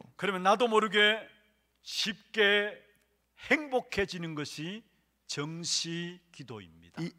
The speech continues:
Speaker 2: ahora yo estoy gozoso y esto es la oración a tiempo marcada.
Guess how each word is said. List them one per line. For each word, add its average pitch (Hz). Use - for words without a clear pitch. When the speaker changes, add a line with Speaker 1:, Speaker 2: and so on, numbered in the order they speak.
Speaker 2:
ahora 190
yo 180
estoy 185
gozoso 135
y 143
esto 151
es 160
la 139
oración 127
a -
tiempo 185
marcada. 101